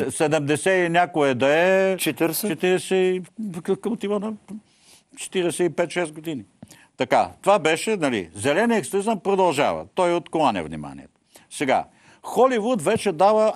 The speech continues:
Speaker 2: изключително голям пример в това отношение. Виждате, че филмите с вампирите са един след друг. А, започна, значи, вампирадата е последвана от зомбиада.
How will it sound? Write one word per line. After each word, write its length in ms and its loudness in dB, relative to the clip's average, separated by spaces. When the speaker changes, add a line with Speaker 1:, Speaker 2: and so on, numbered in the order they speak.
Speaker 2:
изключително 840 -2
голям 300 2
пример 340 -2
в 220 -4
това 180 0
отношение. 560 -6
Виждате, 400 -4
че 120 -6
филмите 440 -4
с 120 -8
вампирите 680 -2
са 140 -4
един 240 -2
след 220 -6
друг. 420 -12
А, 540 4
започна, 520 0
значи, 320 0
вампирадата 960 0
е 100 -4
последвана 520 -6
от 160 -2
зомбиада. 640 0